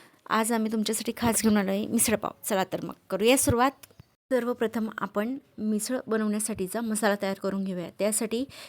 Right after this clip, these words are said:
एक वाटी कोरडं खोबरं कापून घेतलेलं आहे, त्यानंतर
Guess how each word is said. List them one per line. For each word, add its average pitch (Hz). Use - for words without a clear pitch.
एक 220
वाटी 233
कोरडं 220
खोबरं 226
कापून 214
घेतलेलं 214
आहे, 208
त्यानंतर 214